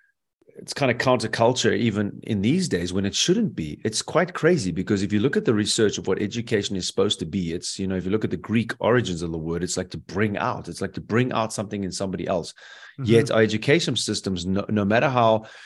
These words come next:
Speaker 1: advanced they are, besides the real people that are really doing it, it's a lot of lip service. It's a lot of lip service of, like, inquiry and, and curiosity, b-,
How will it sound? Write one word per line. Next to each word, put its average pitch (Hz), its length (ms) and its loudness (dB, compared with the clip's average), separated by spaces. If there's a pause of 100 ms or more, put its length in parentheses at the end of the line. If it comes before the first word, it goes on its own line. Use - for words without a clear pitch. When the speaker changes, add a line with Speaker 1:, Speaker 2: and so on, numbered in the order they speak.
(300)
Speaker 1:
advanced 117 500 2
they 107 100 4
are, 95 200 4
besides 117 400 2
the 101 160 4
real 110 500 6
people 107 280 -4
that 98 120 -2
are 92 80 2
really 101 420 2
doing 98 340 -2
it, 147 180 -10 (260)
it's 120 140 -2
a 139 60 4
lot 202 180 6
of 113 40 8
lip 135 220 6
service. 76 480 -4 (640)
It's 110 100 -2
a 147 60 4
lot 202 80 6
of 151 60 8
lip - 160 6
service 101 360 6
of, 95 100 0
like, 92 200 0
inquiry 98 680 2
and, 80 300 -6
and 85 200 -8
curiosity, 101 680 -2 (680)
b-, 113 60 -10